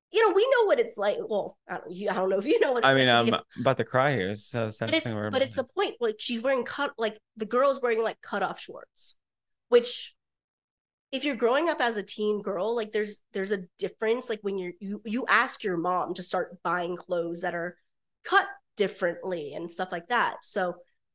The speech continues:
Speaker 1: that's where I needed, see, like, me telling this, like, I'm getting emotional and you're getting emotional. I needed that narration because that's why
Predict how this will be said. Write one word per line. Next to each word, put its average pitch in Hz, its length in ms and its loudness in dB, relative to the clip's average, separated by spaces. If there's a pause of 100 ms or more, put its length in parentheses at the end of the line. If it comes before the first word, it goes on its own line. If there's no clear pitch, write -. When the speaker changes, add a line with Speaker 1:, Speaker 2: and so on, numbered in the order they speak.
(300)
Speaker 1:
that's 370 280 4
where 381 120 2
I 285 100 4
needed, 233 400 -2
see, 349 420 -4 (100)
like, 240 160 -2
me 294 160 0
telling 349 380 0
this, 208 160 0
like, 214 160 0
I'm 349 180 6
getting 277 160 2
emotional 202 400 -2
and 202 80 0
you're 294 140 -2
getting 247 160 2
emotional. 226 260 -4 (240)
I 277 140 4
needed 285 440 -4
that 247 280 -2
narration 220 640 -4 (400)
because 240 280 0 (140)
that's 359 460 0
why 185 840 -2